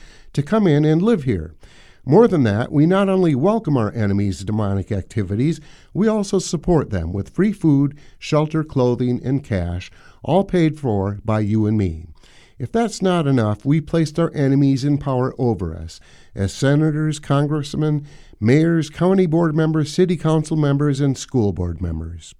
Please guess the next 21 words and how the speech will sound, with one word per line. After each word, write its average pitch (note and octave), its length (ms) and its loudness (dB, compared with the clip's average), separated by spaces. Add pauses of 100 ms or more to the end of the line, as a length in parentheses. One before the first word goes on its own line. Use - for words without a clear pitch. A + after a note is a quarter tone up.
(200)
And D#3+ 140 2
as G3 220 4
we G3 140 2
continue F3+ 540 4
with A2+ 160 0
our B2 160 2
open B2 340 0
border A2+ 280 0
policies, A#2 800 -2
more E3+ 300 2
and F#3+ 100 2
more E3+ 260 2
enemies B2+ 500 0
are B2+ 100 0
moving C3 400 2
into A#2 300 -2
our A#2 120 0
state, B2 440 -4
cities, A#2 520 -2
and A#2 240 0
neighborhoods G2 600 -2